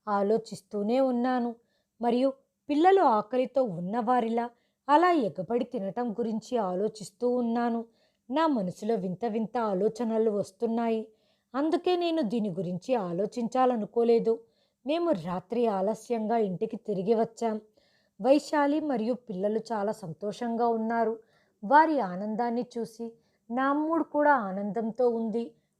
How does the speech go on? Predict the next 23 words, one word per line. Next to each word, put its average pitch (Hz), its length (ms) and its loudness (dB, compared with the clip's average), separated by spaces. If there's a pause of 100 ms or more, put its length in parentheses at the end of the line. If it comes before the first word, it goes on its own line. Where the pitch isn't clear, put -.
(140)
అమ్మ 285 260 2
మా 330 200 4
కోసం 208 500 -4
ఇంటి 185 240 -6
దగ్గర 220 360 0
ఎదురు 196 380 -2 (140)
చూస్తూ 247 320 -4
ఉంది. 233 400 -2 (420)
ఆమె 269 240 2
మాతో 226 420 0
రాలేదు. 208 680 0 (420)
ఆమె 330 240 2
కోసం 240 520 -2
నేను 240 200 2
బయట 175 360 -6
నుండి 226 300 0
తెచ్చిన 233 460 -4
ఆహారాన్ని 220 840 0 (400)
ఆమె 277 220 4
ముందు 208 440 2
ఉంచాను. 220 540 -2 (400)
అప్పుడు 285 320 4 (120)
ఆమె 240 340 0